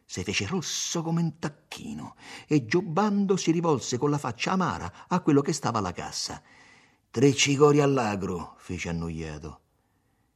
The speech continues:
"Tre cognac", disse il cassiere, rivolto ai due beccamorti al banco, prese freddamente la grana tesa da Tommaso e la incassò. Gli altri tre,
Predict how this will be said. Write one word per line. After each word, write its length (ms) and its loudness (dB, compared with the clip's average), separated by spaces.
"Tre 240 8
cognac", 720 4
disse 300 2
il 80 6
cassiere, 760 4
rivolto 460 4
ai 60 6
due 120 4
beccamorti 680 4
al 80 0
banco, 760 0
prese 320 4
freddamente 580 0
la 100 2
grana 420 0
tesa 280 -2
da 120 -2
Tommaso 560 2
e 140 -4
la 100 0
incassò. 580 -6
Gli 140 -2
altri 320 0
tre, 340 0